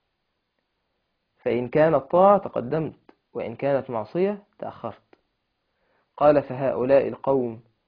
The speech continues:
لما صلحت قلوبهم فلم يبق فيها إرادة لغير الله، صلحت جوارحهم فلم تتحرك إلا لله جل جلاله وبما فيه رضاه،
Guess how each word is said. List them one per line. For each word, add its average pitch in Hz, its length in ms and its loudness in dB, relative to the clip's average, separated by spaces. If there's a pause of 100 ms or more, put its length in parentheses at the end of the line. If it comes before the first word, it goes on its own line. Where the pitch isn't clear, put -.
(160)
لما 135 480 -2 (140)
صلحت 160 600 0 (280)
قلوبهم 131 680 -4 (680)
فلم 123 340 -4
يبق 151 360 0
فيها 131 580 -4
إرادة 131 420 -2
لغير 139 420 -4
الله، 165 340 -4 (640)
صلحت 180 460 -2
جوارحهم 120 1040 -6
فلم 143 380 -8
تتحرك 175 720 -6
إلا 156 240 -4
لله 117 240 -8
جل 120 360 -8
جلاله 98 240 -14 (840)
وبما 123 380 -6
فيه 131 320 -6
رضاه، 147 400 -2